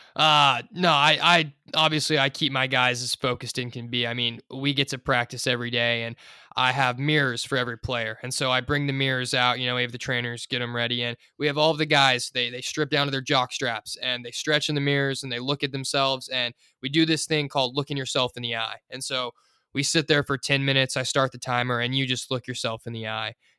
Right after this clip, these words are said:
and you tell yourself all of your goals and wishes and desires. And, uh, I'd hope for most guys that, you know, that would come down to winning games and making the playoffs. So at the end of the day, it's their decision if they wanna win. And, uh,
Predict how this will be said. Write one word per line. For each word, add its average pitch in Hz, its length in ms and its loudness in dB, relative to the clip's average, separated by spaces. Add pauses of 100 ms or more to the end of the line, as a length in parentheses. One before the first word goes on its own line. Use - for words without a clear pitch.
and 127 200 -2
you 127 80 -2
tell 120 280 -2
yourself 117 560 -4 (400)
all 131 260 4
of 123 100 -6
your 120 180 -8
goals 117 520 -4
and 120 180 -8
wishes 123 360 -6
and 120 120 -6
desires. 117 640 -4
And, 120 220 -6
uh, 120 160 0 (160)
I'd 143 140 0
hope 165 120 2
for 170 140 2
most 151 240 0
guys 202 400 2 (340)
that, 131 300 2
you 143 160 -2
know, 143 120 0
that 143 240 2
would 147 200 -2
come 147 180 -2
down 143 280 0
to 135 280 2 (380)
winning 151 280 0
games 143 380 2
and 143 80 0
making 143 220 0
the 139 80 0
playoffs. 156 440 2
So 147 280 4
at 139 80 -2
the 165 80 2
end 196 80 2
of 180 60 -6
the 165 60 0
day, 160 260 4
it's 147 180 0
their 139 180 2
decision 139 460 0
if 127 100 -6
they 131 120 0
wanna 135 260 0
win. 139 320 0
And, 123 180 -4
uh, 120 200 -2